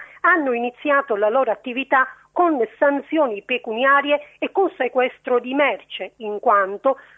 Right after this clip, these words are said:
molti venditori in forma ambulante non rispettavano le condizioni previste dalla licenza per la vendita non a posto fisso.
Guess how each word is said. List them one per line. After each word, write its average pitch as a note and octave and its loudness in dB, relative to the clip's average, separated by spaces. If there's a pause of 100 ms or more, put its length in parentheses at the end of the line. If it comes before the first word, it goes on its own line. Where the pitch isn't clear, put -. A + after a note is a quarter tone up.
molti C4+ 0
venditori A#3+ 0
in G3 -6
forma A3 0
ambulante G#3 0 (240)
non D4 0
rispettavano A3+ -2
le A3 -2
condizioni C#4+ -2
previste B3+ -4
dalla A#3 2
licenza B3 -2 (320)
per F4 0
la B3 2
vendita B3 -2
non D4+ 2
a C4+ 0
posto B3+ 0
fisso. A3 -8